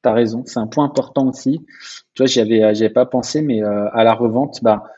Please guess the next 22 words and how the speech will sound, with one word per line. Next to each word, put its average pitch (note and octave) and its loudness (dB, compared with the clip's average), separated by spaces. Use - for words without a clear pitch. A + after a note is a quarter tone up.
ça A#2 -2
te - -12
permet A#2+ 2
de A#2 -4
faciliter A2 -4
aussi G#2 -6
la G#2 -4
tran-, G#2 -12
la G#2 -6
transition, G#2 -10
je - -20
pense. - -20
Ça G#2+ -8
aide G#2 -10
aussi, - -12
effectivement. G#2+ -14
Mais B2+ 4
voilà, B2 8
c'est, G#2 0
euh, G2+ 2
c'est, A2+ -8
c'est, A2+ -6